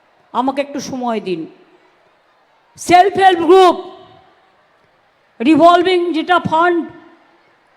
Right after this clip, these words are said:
পঁচিশ হাজার একসাথে আপনাদের দেয়া হচ্ছে, তাছাড়াও বিভিন্ন গ্রুপকে আমাদের প্রায় বারো লক্ষ আছে। উড়িষ্যায় যেখানে মাত্র পঁচাত্তর হাজার,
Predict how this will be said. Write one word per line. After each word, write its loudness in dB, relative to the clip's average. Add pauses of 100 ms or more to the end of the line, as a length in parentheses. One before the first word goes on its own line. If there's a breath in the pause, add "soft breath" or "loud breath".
(180)
পঁচিশ 2
হাজার 0
একসাথে -2
আপনাদের -2
দেয়া 0
হচ্ছে, -6 (1300)
তাছাড়াও 2
বিভিন্ন 4
গ্রুপকে -2 (920)
আমাদের 0
প্রায় -2
বারো -2
লক্ষ -2
আছে। -6 (1400)
উড়িষ্যায় -2
যেখানে -2
মাত্র -4
পঁচাত্তর -6
হাজার, 0